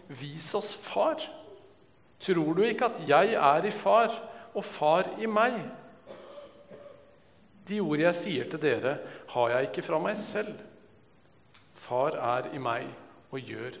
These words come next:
sine gjerninger. Tro meg, jeg er i Far, og Far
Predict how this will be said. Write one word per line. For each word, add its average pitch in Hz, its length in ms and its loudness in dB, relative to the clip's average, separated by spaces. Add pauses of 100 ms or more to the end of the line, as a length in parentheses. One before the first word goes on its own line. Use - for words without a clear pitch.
(120)
sine 117 440 -10
gjerninger. 113 560 -6 (920)
Tro 135 320 -4
meg, 156 280 -2 (840)
jeg 143 300 6
er 127 360 -2 (360)
i 131 60 -10
Far, 156 340 -4 (760)
og - 100 -14
Far 117 380 -8